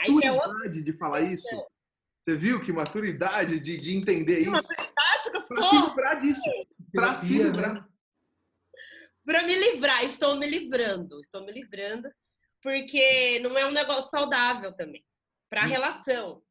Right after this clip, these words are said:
Speaker 1: não é um negócio saudável,
Speaker 2: É.
Speaker 1: né? É, e eu sou uma pessoa muito, muito prepotente e muito autoritária. Naturalmente, dá pra perceber, né? Quase não dá.
Speaker 2: <laughs> Não sei, ali,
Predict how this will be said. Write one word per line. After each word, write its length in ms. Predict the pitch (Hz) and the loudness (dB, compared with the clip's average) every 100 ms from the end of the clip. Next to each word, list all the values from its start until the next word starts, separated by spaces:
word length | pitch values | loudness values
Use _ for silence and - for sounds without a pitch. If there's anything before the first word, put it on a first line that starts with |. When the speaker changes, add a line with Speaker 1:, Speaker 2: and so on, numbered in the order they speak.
| - | -8
Speaker 1:
não 180 | 220 247 | -2 0
é 160 | 240 | 0
um 40 | 214 | -2
negócio 300 | 175 147 - | -6 -12 -16
saudável, 320 | 143 - - _ _ _ _ | -20 -20 -20 _ _ _ _
Speaker 2:
É. 300 | 127 143 156 - | -12 -12 -14 -12
Speaker 1:
né? 180 | 151 170 226 _ _ _ - | -8 -6 -8 _ _ _ -16
É, 380 | 170 170 165 - | -12 -10 -10 -8
e 100 | 220 | 2
eu 160 | 247 370 | 2 2
sou 280 | - - 285 | 0 2 2
uma 200 | 262 247 | 2 0
pessoa 360 | 240 233 208 220 | -2 -4 -6 -2
muito, 840 | 220 254 330 349 320 277 233 - _ _ - | -2 0 0 0 -2 -2 -2 -6 _ _ -12
muito 720 | 214 254 311 320 285 262 208 | -4 -2 -2 0 0 -2 -2
prepotente 960 | 240 233 240 240 233 226 240 311 311 311 | -2 0 -2 -4 0 2 2 0 -4 -4
e 100 | 262 | -2
muito 240 | 247 254 | -4 -2
autoritária. 760 | 247 247 214 220 180 139 131 117 _ _ _ 170 | -4 -4 -6 -6 -8 -8 -12 -20 _ _ _ -4
Naturalmente, 920 | 190 240 277 262 254 240 170 160 - | 0 0 0 0 0 -2 -4 -8 -12
dá 80 | 165 | -12
pra 140 | 175 180 | -10 -8
perceber, 480 | 190 185 226 170 | -8 -6 -8 -8
né? 160 | 135 165 | -8 -10
Quase 300 | 180 165 180 | -8 -10 -10
não 140 | 208 214 | -12 -12
dá. 100 | - _ - - - | -18 _ -20 -8 0
Speaker 2:
<laughs> 1400 | 392 403 392 - - - - 349 - 494 466 - - - | 0 2 -4 -4 -8 -8 -6 -6 0 0 2 -2 -2 -6
Não 80 | 285 | -6
sei, 180 | 440 359 | -2 0
ali, 240 | 269 262 | 0 -2